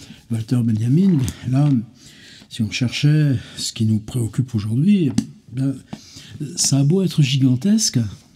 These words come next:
ça n'y est pas. Par contre, Benjamin s'appuie énormément sur le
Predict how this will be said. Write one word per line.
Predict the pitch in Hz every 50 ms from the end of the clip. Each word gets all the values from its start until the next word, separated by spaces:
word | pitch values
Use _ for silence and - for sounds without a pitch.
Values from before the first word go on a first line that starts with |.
| - - - - - - _ _ _ _ - -
ça | - - - 160
n'y | 165 170 170 165
est | 156
pas. | - 123 107 101 104 - _ _ - - - - - - - - - - - - - - _ -
Par | - - -
contre, | - 233 262 269 - - 117 98 87 90 85 - - - - - - - - - _ _
Benjamin | 107 110 117 117 113 127 151 185 190
s'appuie | - - 123 - - 117 110
énormément | 104 95 113 139 175 175 175 170 156 156 156 160 165 156
sur | 147 - - - 123 117 104 101
le | 101